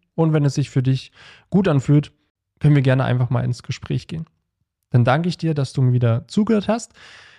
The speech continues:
mir ein Ohr geliehen hast und mir deine Zeit geschenkt hast und du dir natürlich auch hier wieder Impulse mitnehmen konntest.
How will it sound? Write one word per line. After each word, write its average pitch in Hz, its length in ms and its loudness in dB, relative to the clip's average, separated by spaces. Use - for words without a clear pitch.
mir 131 120 4
ein 131 80 0
Ohr 202 160 2
geliehen 185 320 2
hast 202 260 0
und 160 440 0
mir 143 120 4
deine 131 240 2
Zeit - 340 -4
geschenkt 139 440 -2
hast 170 280 -4
und 127 120 -2
du 175 120 4
dir 180 120 2
natürlich 143 460 -4
auch 123 140 -4
hier 139 240 0
wieder 135 280 2
Impulse 131 640 2
mitnehmen 139 480 4
konntest. 120 520 -8